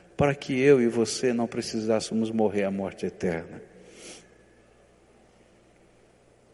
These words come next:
Venho aqui dizer pra você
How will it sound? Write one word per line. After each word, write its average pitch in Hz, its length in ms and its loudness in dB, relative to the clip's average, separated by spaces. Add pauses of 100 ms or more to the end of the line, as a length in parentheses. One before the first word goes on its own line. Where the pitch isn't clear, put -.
(1040)
Venho 139 220 0
aqui 110 440 -4 (680)
dizer 123 320 2
pra 123 140 0
você 110 540 -4